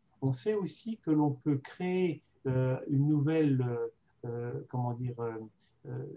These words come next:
une nouvelle demande ou offre en disant, à propos d'une annonce qui est passée, ben, on dit merci à tout le monde, mais ça, on ne souhaite pas aller dans ce registre-là, créer un acte supplémentaire. Nous, ce qu'on aimerait bien, et c'est vraiment une demande que j'ai eue plein de fois, qu'on a retrouvée d'ailleurs à Saint-Vil-,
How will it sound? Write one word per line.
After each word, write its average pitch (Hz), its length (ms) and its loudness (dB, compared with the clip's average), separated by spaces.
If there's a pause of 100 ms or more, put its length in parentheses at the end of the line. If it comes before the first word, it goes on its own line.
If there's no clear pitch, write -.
(140)
une 127 280 2
nouvelle 123 680 0
demande 127 420 0
ou 127 200 0
offre 180 260 0 (240)
en 123 140 2
disant, 143 520 0
à 131 100 0
propos 156 420 0
d'une 151 140 6
annonce 151 320 2
qui - 180 0
est 131 40 0
passée, 147 500 2
ben, 127 120 0
on 123 80 0
dit 127 160 0
merci 127 280 -2
à 120 40 -4
tout 135 140 -2
le 147 60 2
monde, 175 180 0
mais 139 80 0
ça, 139 160 -4
on 139 40 0
ne 127 60 -2
souhaite 131 300 -4
pas 185 100 -2
aller 170 180 0
dans 135 120 -2
ce 127 120 -10
registre-là, 135 640 -2 (300)
créer 156 440 0
un 135 160 2
acte 131 240 -2
supplémentaire. 131 720 -4 (360)
Nous, 180 180 2
ce 196 80 -8
qu'on 170 180 0
aimerait 160 300 2
bien, 180 340 0 (220)
et 139 60 0
c'est 156 160 0
vraiment 190 240 0
une 202 80 -2
demande 202 340 2
que - 100 -4
j'ai 156 140 0
eue 165 100 0
plein 220 180 -2
de 208 80 -2
fois, 196 380 -2
qu'on 143 120 2
a 139 80 4
retrouvée 156 600 4
d'ailleurs 135 300 2
à 131 60 0
Saint-Vil-, 135 420 0